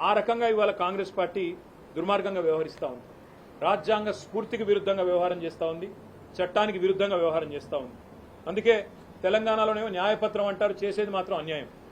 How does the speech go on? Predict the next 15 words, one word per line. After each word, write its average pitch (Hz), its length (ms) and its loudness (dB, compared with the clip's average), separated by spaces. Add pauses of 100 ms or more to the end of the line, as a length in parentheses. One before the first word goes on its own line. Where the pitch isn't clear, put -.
(600)
అందుకే 196 240 6
నే-, 220 260 0
మేము 208 240 0
ఢిల్లీకి 208 380 2
ఎందుకు 220 180 4
వచ్చినామంటే, 185 580 -2 (640)
కాంగ్రెస్ 233 460 2
పార్టీ 208 240 0
యొక్క 196 220 0
వైఖరిని 196 680 2 (460)
జాతీయ 208 440 2
స్థాయిలో 196 480 2 (500)
దేశ 196 240 2
ప్రజలకు 190 420 0
తెలియజెప్పాలి. 180 680 0